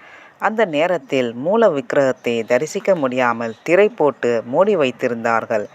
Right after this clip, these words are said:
இந்த திரை எப்போது விலகி தாம்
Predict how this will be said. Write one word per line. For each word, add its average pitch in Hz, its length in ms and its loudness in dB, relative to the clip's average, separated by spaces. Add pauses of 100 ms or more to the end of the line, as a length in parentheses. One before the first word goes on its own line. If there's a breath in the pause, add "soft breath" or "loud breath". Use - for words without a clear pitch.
(520 loud breath)
இந்த 165 480 2
திரை 208 300 2
எப்போது 139 560 2
விலகி 139 640 -2
தாம் 127 320 -2